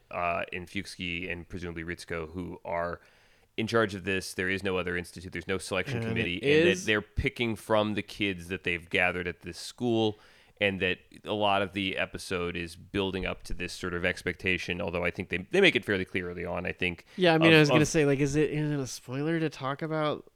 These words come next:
Speaker 2: the fourth child? Like
Speaker 1: What? I mean, I, I mean, you watched the episode already, right? I mean,
Speaker 2: Yeah.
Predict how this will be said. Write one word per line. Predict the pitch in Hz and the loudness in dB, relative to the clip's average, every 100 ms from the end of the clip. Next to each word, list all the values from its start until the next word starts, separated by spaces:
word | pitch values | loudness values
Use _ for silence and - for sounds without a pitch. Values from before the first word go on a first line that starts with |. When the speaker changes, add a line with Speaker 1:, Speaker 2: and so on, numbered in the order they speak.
| - | -14
Speaker 2:
the | 135 | -12
fourth | - 143 - | -4 -4 -4
child? | - 139 160 175 170 156 - - | -2 0 2 2 -2 -6 -14 -8
Like | 135 123 - _ _ - | -6 -6 -12 _ _ -14
Speaker 1:
What? | 98 90 | -10 -8
I | 90 | -8
mean, | 87 90 87 - | -8 -10 -10 -2
I, | 202 185 123 - | -2 -2 -4 -2
I | |
mean, | 104 110 | -2 -2
you | 107 | -2
watched | 92 95 - | 0 -2 -4
the | |
episode | 95 107 90 | -10 -6 -6
already, | 80 85 92 | -6 -8 -4
right? | 87 123 | -4 -4
I | |
mean, | 95 90 | -4 -4
Speaker 2:
Yeah. | 180 196 127 95 107 | 0 2 2 2 0